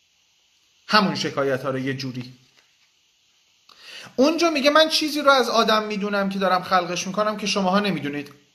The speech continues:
قال قضیه رو می‌کنه، آب پاکی رو می‌ریزه رو دستشون، دیگه هم توضیح نمیده. ولی اینجا آتم توضیح می‌ده. قشنگیش اینجاست.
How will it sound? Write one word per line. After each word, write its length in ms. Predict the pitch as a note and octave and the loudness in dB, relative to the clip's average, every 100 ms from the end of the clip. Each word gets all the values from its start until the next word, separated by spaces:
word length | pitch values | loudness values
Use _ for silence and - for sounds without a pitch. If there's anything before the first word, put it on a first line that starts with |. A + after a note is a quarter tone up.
| - | 0
قال 240 | A3+ A#3+ | 4 4
قضیه 320 | G3 E3+ E3 F3+ | 4 2 2 0
رو 80 | |
می‌کنه، 600 | F3+ F3+ - C3+ C#3 C#3 D#3 | 0 -6 -6 -8 -8 -10 -10
آب 320 | - F3+ F#3+ F3 | -2 0 0 -2
پاکی 280 | D3+ - | -4 -4
رو 60 | E3+ | -6
می‌ریزه 280 | E3+ E3 E3 | -6 -6 -6
رو 100 | D3 | -2
دستشون، 440 | D#3+ E3 F#3 F#3+ | -2 -2 -4 -4
دیگه 220 | D#3+ D3 | -4 -2
هم 80 | D#3+ | -4
توضیح 360 | D#3 C3 C#3+ D3 | -4 -8 -8 -10
نمیده. 380 | E3 A2 - - _ _ - - - - - | -10 -10 -16 -20 _ _ -20 -20 -20 -14 -2
ولی 180 | E3 A3+ | 0 0
اینجا 960 | A3+ F3+ E3+ D#3+ E3 G#3+ E3 D#3+ F#3 - - _ _ _ _ _ _ _ _ _ | -2 -2 -2 0 4 6 6 4 -2 -12 -20 _ _ _ _ _ _ _ _ _
آتم 360 | D3+ - G3 F#3 | -12 -6 -4 -4
توضیح 520 | F3 D#3+ D#3 F3+ - | -4 -6 -4 -6 -6
می‌ده. 260 | - - - _ _ _ _ _ _ _ _ _ _ _ _ _ _ B2+ | -14 -16 -20 _ _ _ _ _ _ _ _ _ _ _ _ _ _ -8
قشنگیش 500 | B2 B2 C3 C3+ E3 | -6 -6 -6 -8 -10
اینجاست. 640 | C#3 D#3 B2+ - - | -10 -14 -14 -18 -18